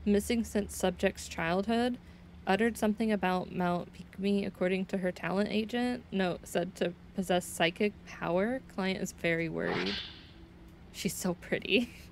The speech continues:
<laughs> She's so pretty. Photo of a slender, elegant young woman.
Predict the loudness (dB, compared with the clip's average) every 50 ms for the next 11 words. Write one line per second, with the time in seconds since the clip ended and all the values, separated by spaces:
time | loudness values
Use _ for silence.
0 | -14 -16 -16 -10 -2 2 2 4 4 4 2 2 0 0 -2 -2 -2 0 4 4
1 | 4 4 6 6 4 6 6 6 4 4 4 2 0 -4 -10 -18 -18 -18 -20 -20
2 | -20 -20 -20 -4 2 4 4 6 6 4 2 0 0 2 2 2 4 4 4 4
3 | 4 2 2 2 -2 -4 -2 -2 -2 -2 -2 -2 -4 -2 -2 0 0 0 2 0
4 | 0 -2